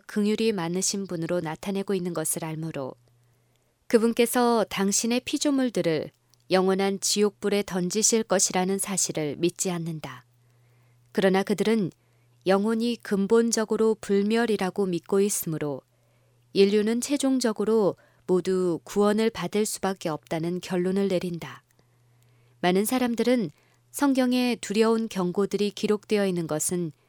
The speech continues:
단순히 사람들을 순종하게 하고자 위협하는 것이며 글자 그대로 반드시 성취되는 것이 아니라고 생각한다. 그러므로 죄인이 비록 이기적 쾌락을 계속하고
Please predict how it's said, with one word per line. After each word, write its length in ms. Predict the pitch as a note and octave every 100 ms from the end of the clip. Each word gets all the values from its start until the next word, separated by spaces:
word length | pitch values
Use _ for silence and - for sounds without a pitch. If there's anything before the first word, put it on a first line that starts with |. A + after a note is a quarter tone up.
| _ _ _ -
단순히 500 | F#3 F3 G3+ G3 G#3
사람들을 680 | A#3+ A#3 A3 G#3+ G#3+ G#3
순종하게 640 | G3+ C4 B3+ C4 A#3+ A#3 G#3+
하고자 440 | G3+ E3 D#3 E3+
위협하는 600 | E3 F3 G3 G3 G3+ F#3+
것이며 540 | E3 - D#3+ D3 C#3 - _ _ _ _ _ _ -
글자 440 | G#3 G3+ G#3+ G#3
그대로 440 | - G3 F#3 G3
반드시 640 | G3 - E3+ F#3 F3+ G3+ G3+
성취되는 580 | - C4+ - B3 A3+
것이 260 | F#3 E3+ F#3+
아니라고 460 | D#3+ F3 F#3+ G3 G3+
생각한다. 640 | G#3 G#3 - - - - - _ _ _ _ _ _ _ _ _ _ _ _ -
그러므로 580 | G#3+ G#3+ A3 A3 F#3 - _ _ _
죄인이 440 | - G#3 G#3 G#3 A3
비록 440 | A3 G#3+ G#3+ F3+ _ -
이기적 500 | G#3 G3+ A#3 A#3+ -
쾌락을 480 | - D4 C4 B3+ A#3+
계속하고 840 | - F#3+ - - F3 D#3+ D#3 C#3